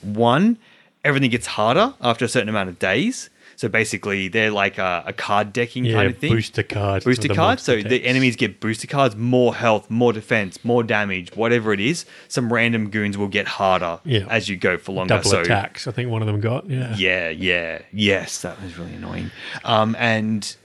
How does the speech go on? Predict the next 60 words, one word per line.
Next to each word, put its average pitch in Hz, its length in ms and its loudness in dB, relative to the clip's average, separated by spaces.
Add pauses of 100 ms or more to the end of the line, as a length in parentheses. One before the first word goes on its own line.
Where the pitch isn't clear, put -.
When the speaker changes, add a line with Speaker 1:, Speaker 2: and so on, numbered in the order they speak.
(280)
Speaker 1:
the 117 120 -4
second 156 320 2
thing 123 200 4
is 107 240 2
invasions. 90 720 -4
So, 95 440 -2
uh, 101 200 -2
after 113 320 0
a - 20 0
certain 104 200 0
amount 101 180 -4
of 95 80 -8
days, 139 360 2
you'll 107 80 0
get 101 180 0
an 98 120 -6
invasion, 139 560 2
and 113 140 0
you 95 60 -4
have 95 180 -6
to - 80 -12
go 95 120 -6
and 90 120 -6
stop - 280 -4
the 113 80 -2
invasion, 92 440 0
or 90 100 -4
they 92 140 0
will 87 120 -4
destroy 87 840 -2 (480)
Speaker 2:
That 110 160 0
Speaker 1:
your, 98 200 0 (180)
that, 104 340 -2
that 107 160 0
Speaker 2:
square. 98 160 0
Speaker 1:
town 104 300 0
or 95 120 -2
whatever's 98 460 0
Speaker 2:
Yeah. - 100 -14
Speaker 1:
going 92 140 -4
on 101 120 -2
there. 131 100 4
You 123 60 4
have 104 80 0
to 107 40 -4
go 98 80 0
back 90 160 -4
and 95 160 -4
rebuild 92 440 -4
it 87 60 0
again 87 220 -2
and 85 140 -8 (100)
burn 87 220 0
more 82 180 -2
time. 127 380 -4 (500)
So 131 120 -2
you 143 60 2
have 156 100 0
this 131 140 4
pressure 98 640 0